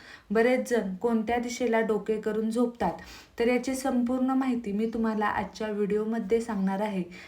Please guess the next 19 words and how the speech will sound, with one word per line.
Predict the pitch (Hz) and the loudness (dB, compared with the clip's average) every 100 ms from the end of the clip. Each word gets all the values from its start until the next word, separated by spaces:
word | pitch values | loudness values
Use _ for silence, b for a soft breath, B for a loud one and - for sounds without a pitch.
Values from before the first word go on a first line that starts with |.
| B | B
त्यासाठी | 214 226 226 220 214 | -4 0 0 0 -2
व्हिडिओ | 202 208 226 | -2 2 2
हा | 208 208 | 2 -2
संपूर्ण | 202 214 190 180 208 226 240 | -4 -2 -2 0 0 2 0
पहा. | 233 214 180 - - 180 | 0 -2 -4 -6 -8 -4
जर | 220 | -2
माझ्या | 220 220 196 214 | 0 0 0 -2
चॅनलवर | 214 202 196 196 202 | -2 -2 -2 -2 -2
नवीन | 196 196 214 226 | -2 -2 0 0
असताल, | 240 - 160 160 B B B - | -2 -2 -4 -4 B B B 0
तर | 233 | 0
चॅनलला | 233 233 226 233 196 | 6 6 8 6 4
सबस्क्राईब | 185 214 - - 220 233 254 - | 2 -4 -6 -4 2 2 2 0
करा. | 240 185 160 B B B B _ - 190 | 0 0 -2 B B B B _ -16 -4
शेजारील | 254 240 240 240 240 | 0 2 4 2 2
जे | 240 | 2
बेल | 233 233 233 | 4 4 4
आयकॉन | 226 226 233 | 4 2 0
आहे, | 233 214 | 0 0